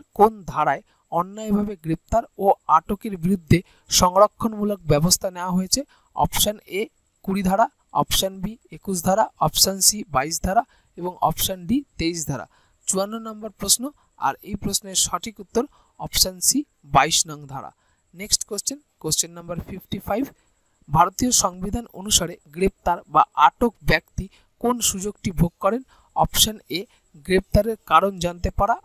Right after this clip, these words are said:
অপশন বি পছন্দ মতো আইনজীবীর সাথে পরামর্শ করার, অপশন সি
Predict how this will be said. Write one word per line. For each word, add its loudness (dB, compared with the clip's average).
অপশন -2
বি -6
পছন্দ 4
মতো -4
আইনজীবীর -2
সাথে -6
পরামর্শ 0
করার, 4
অপশন 0
সি 0